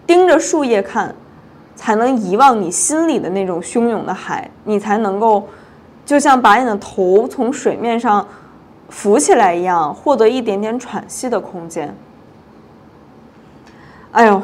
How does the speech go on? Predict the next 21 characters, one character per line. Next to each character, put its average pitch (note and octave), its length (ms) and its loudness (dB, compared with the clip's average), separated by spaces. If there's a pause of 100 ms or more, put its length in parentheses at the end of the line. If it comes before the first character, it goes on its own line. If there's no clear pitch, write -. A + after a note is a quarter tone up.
(100)
说 - 220 2
了 B3+ 100 8
这 B3 140 2
么 G#3 140 0
多， G#3+ 340 4 (720)
我 A3 160 4
其 G#3+ 180 0
实 C4 480 4 (140)
觉 G3+ 180 4
得 A3 320 4
我 G#3 200 2
都 A#3 120 8
没 A#3+ 120 4
有 C4 100 4
找 C4 180 2
到 A3 160 2
我 G3 140 4
今 G#3+ 180 -4
天 B3 240 -4
这 A3+ 140 4
个， D#3 420 0